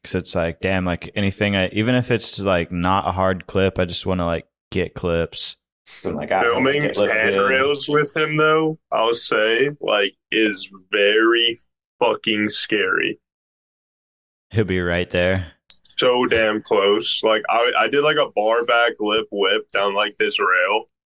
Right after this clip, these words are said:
Speaker 2: and he just was, like, right, like, on my deck. And it looked so good, though. Like, it looked so fire. It wasn't that big of a rail, but, like, bro, it just, it, it looks crazy.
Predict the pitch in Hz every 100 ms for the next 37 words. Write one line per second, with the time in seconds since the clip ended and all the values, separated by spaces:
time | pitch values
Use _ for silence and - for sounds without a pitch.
0 | _ _ - 113 117 123 127 139 156 143
1 | 147 120 107 101 104 107 107 110 117 117
2 | 117 113 107 _ - - _ _ 120 117
3 | 113 104 92 107 98 85 - - - -
4 | _ _ - - - - - 262 135 123
5 | 127 127 135 131 - - - - - 156
6 | 147 113 113 107 - 95 92 - - 113
7 | 110 - 120 117 131 127 - - - -
8 | 127 117 110 110 104 98 98 - _ _
9 | _ 117 127 151 156 175 165 156 147 151
10 | 156 139 104 98 123 123 120 117 104 101
11 | 95 - 110 104 101 107 107 120 - -
12 | 117 117 _ _ _ 117 113 120 110 -
13 | - - 113 110 107 98 98 92